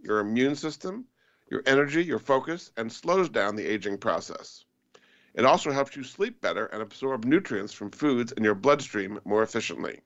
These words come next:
Athletic Greens is a lifestyle-friendly, uh, product where your diet can be keto, paleo, gluten-free, or dairy-free.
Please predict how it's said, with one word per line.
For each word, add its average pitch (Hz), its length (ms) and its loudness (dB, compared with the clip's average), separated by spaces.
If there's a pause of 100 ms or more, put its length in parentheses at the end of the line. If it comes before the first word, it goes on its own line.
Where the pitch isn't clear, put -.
(800)
Athletic 143 400 4
Greens 131 360 0
is 107 140 -10
a 104 100 -4
lifestyle-friendly, 120 1200 -2 (340)
uh, 98 220 -4 (400)
product 98 480 -2 (100)
where 113 140 -2
your 107 160 0
diet 120 360 0
can 107 180 -12
be 101 260 -14
keto, 175 500 0 (460)
paleo, 160 600 0 (260)
gluten-free, 120 720 0
or 117 100 4
dairy-free. 101 640 2